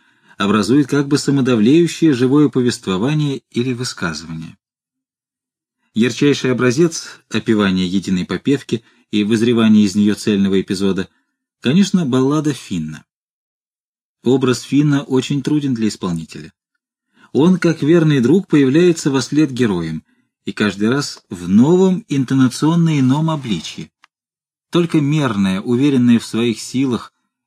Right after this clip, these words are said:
и потому неторопливо спокойное, поступь его речитативов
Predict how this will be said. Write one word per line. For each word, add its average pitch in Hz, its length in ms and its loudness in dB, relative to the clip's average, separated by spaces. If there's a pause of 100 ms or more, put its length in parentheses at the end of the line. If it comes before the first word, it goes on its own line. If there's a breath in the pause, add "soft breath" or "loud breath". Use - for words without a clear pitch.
и 98 80 -4
потому 104 320 2
неторопливо 110 560 0
спокойное, 87 840 -4 (260)
поступь 165 420 -4
его 98 220 2
речитативов 98 760 -4